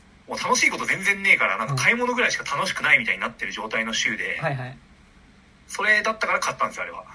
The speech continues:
Speaker 2: そう。なんかでも、結構今回でも僕が旅先でこのね、六千のエー二十四キャップを買ってしまったのも、
Speaker 1: うん。
Speaker 2: まあでもね、若干やっぱね、武木さんがね、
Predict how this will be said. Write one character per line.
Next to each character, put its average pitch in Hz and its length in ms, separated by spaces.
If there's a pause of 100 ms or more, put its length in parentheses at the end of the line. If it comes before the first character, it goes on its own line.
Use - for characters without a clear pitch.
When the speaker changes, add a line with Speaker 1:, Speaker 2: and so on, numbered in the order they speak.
(480)
Speaker 2:
そ - 120
う。 - 160
な 113 80
ん - 40
か 160 80
で 180 80
も、 180 380 (460)
結 294 180
構 226 160
今 320 180
回 185 140
で 190 60
も 160 80
僕 165 180
が 240 80
旅 202 180
先 277 180
で 269 80
こ 269 80
の 247 100 (440)
ね、 196 160
六 - 160
千 302 160
の 269 60
エ 302 180
ー - 20
二 180 100
十 190 100
四 247 240
キ 277 80
ャ - 20
ッ 277 60
プ - 100
を 143 40
買 - 180
っ - 20
て 226 120
し 247 80
ま 240 100
っ 233 120
た 254 120
の 175 100
も、 135 400 (400)
Speaker 1:
う - 20
ん。 - 40
Speaker 2:
ま - 60 (200)
あ - 60
で 269 60
も 226 80
ね、 160 140
若 285 240
干 554 240
や 233 60
っ 233 60
ぱ - 120
ね、 - 60
武 480 100
木 - 60
さ 403 120
ん 381 100
が 381 80
ね、 269 360